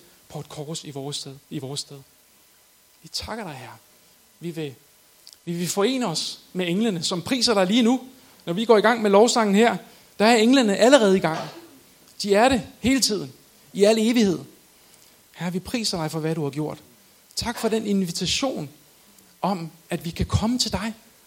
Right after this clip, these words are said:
og få fred og få barnekår hos dig. Herre, vi priser dit navn. Tak for denne formiddag. Tak for at være eneste, som er til stede i dag.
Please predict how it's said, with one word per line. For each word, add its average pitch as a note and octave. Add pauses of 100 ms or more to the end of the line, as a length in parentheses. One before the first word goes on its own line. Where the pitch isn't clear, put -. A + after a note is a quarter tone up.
(260)
og D3+
få D#3
fred D#3+ (600)
og -
få -
barnekår D#3
hos C#3
dig. A#2+ (960)
Herre, D3+
vi D3
priser C#3
dit B2+
navn. A#2
Tak F3
for -
denne F3+
formiddag. F#3
Tak G3
for G3
at E3
være D#3+ (340)
eneste, G#3
som F#3
er E3+
til E3
stede F#3+
i G3+
dag. F#3+